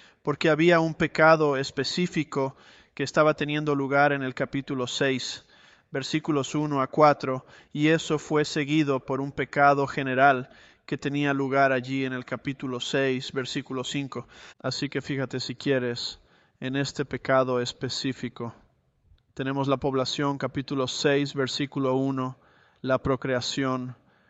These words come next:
capítulo seis, versículo dos. Espero que te guste la letra P, la paciencia de Dios, capítulo seis, versículo tres, y el producto del pecado, capítulo seis,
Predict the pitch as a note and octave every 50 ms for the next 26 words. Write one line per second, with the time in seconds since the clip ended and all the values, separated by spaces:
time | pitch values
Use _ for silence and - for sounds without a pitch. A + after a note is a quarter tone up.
0 | _ _ - C3+ B2 - C#3+ C3 - D3 C#3+ B2+ B2+ - - D3 C#3 C3+ C#3 C3
1 | - C3+ C3 A#2+ - - C3 - - C3+ B2+ B2 A#2+ B2+ B2 A#2+ A#2 - - -
2 | - _ _ _ _ _ _ _ _ _ _ _ _ - C#3 - - D#3+ D#3 D3
3 | C#3+ - C#3+ - C#3 C3+ C#3 D3 C#3 - - D3 C3+ C3 B2+ C3 C3 - - C3+
4 | B2 - _ - C3+ B2+ A#2+ A#2 A2+ - _ _ _ _ _ _ _ _ _ C#3
5 | B2+ - C3+ B2 - - D3 C#3+ C#3+ C#3+ - - D3 C3 C3 B2+ B2+ C3 C3+ C3
6 | B2+ B2+ - - - _ _ _ _ _ _ _ _ - C3+ B2 - C#3 C3 -
7 | C#3+ C3+ B2+ A#2+ - - C#3 C#3 C3+ C3 C3 B2+ B2+ A#2+ - - C#3 B2+ - C#3
8 | B2+ A#2+ - - B2+ C3 C3 C#3 D3+ - - - - _ _ _ _ _ _ _
9 | _ _ _ - E3 E3+ E3 D3+ D#3 - D#3+ D#3+ D3+ E3+ F#3+ G#3 - - G#3 G3
10 | G3 F#3+ F#3+ - - F3 - - E3+ D3+ C#3+ C3+ C3 C3 C3 C3 - - _ _
11 | - D#3 C#3+ - F#3 F3+ E3+ - F#3+ F3+ F3 E3 - - - E3 D3 C3+ C3 C3+
12 | C#3+ - - -